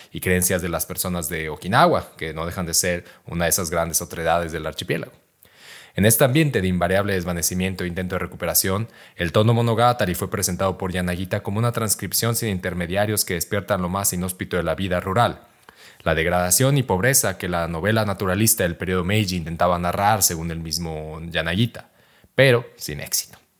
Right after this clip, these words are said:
El tono presenta asesinatos, como el que leímos, incesto, nacimientos grotescos, hambruna, apariciones, todo presentado como algo común y corriente dentro de la miseria acontecida en lo rural y las sombras del por-, del progreso.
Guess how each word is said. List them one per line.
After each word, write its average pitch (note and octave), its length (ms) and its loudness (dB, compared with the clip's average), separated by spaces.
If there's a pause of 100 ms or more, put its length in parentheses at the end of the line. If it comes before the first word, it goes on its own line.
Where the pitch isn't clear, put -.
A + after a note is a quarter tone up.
(1300)
El F#2 140 0
tono C#3+ 260 6
presenta B2 840 2
asesinatos, F2 1080 0
como - 160 -12
el - 80 -14
que - 80 -12
leímos, - 540 -4 (600)
incesto, A2+ 540 2 (460)
nacimientos F2+ 640 0
grotescos, - 800 0
hambruna, F#2 640 2
apariciones, F#2+ 800 0 (300)
todo A#2 200 6
presentado B2+ 520 2
como F#2+ 200 0
algo G#2 160 0
común A2+ 340 0
y A#2 60 0
corriente G#2 460 -2
dentro F#2 240 -2
de F2+ 40 -2
la F2 120 0
miseria G#2+ 480 0
acontecida F2+ 520 -4
en E2 80 -4
lo E2 80 -2
rural F#2+ 380 0
y F#2+ 60 -4
las E2 160 -2
sombras F2+ 280 -4
del E2 160 -8
por-, D#2+ 420 -8
del E2+ 160 -6
progreso. G2 500 -2